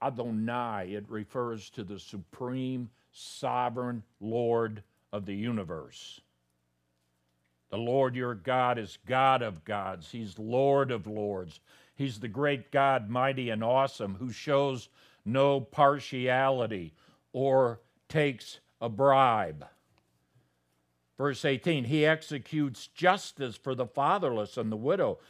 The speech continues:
He loves the sojourner, giving him food and clothing." Now watch this. We're right back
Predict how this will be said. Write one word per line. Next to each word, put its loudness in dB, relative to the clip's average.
He 2
loves 8
the 0
sojourner, 2
giving -2
him -4
food 0
and -2
clothing." -2
Now -2
watch 2
this. -4
We're 2
right 2
back 0